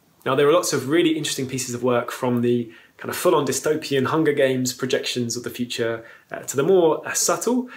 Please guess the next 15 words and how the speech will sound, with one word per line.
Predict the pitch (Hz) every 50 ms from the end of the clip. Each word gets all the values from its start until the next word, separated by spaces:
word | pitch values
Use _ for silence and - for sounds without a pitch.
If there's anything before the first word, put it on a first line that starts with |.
| - - _ _ _
but | - - - -
every | 214 220 220 214 202 196 190 180
projection, | 185 - - 143 - 175 - - - - 127 123 - - -
every | 165 175 190 185
projection | 185 - 120 170 - - - 131
was | 123 120
of | 135 127
humanity | 131 - 135 131 131 139 135 131 123 117
essentially | - - - 202 196 - - -
failing, | - - 135 127 117 98 98 98
succumbing | - - - 123 - 160 156 156 143 135
to | - -
the | 127 120 120
challenges | - - 127 127 123 117 110 107 110 107 - - - - - _ -
described | - 123 - - - 120 113 110 110 110 -